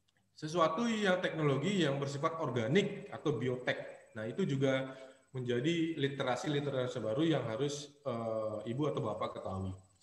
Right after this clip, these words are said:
Terakhir adalah literasi manusia. Ini adalah yang memang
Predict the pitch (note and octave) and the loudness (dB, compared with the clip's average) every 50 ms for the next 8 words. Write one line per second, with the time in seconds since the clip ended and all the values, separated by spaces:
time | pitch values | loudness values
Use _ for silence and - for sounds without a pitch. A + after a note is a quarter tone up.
0 | - - _ _ _ _ _ - C#3+ E3+ G3 G#3+ F#3 D3+ D3+ F3 F#3+ F#3+ F3+ E3 | -20 -20 _ _ _ _ _ 2 4 4 6 6 6 6 6 6 6 6 6 4
1 | - D3 C#3+ C#3 C3+ C#3+ C#3+ C3+ B2+ B2 A2+ - D3+ C#3 A2+ - - C3+ C#3 E3 | 4 4 4 4 4 4 2 2 0 0 0 2 4 4 4 4 2 2 2 2
2 | E3 D#3 D3 D3+ D#3+ E3 D#3 - - - - - - _ _ _ _ _ _ _ | 2 4 4 4 4 4 2 0 -6 -10 -14 -16 -20 _ _ _ _ _ _ _
3 | _ _ _ - A#2+ B2 B2+ C3 C3 B2+ B2+ B2+ B2+ C3+ C3+ C3+ | _ _ _ -6 -6 -4 -4 -6 -6 -6 -6 -4 -2 -2 -4 2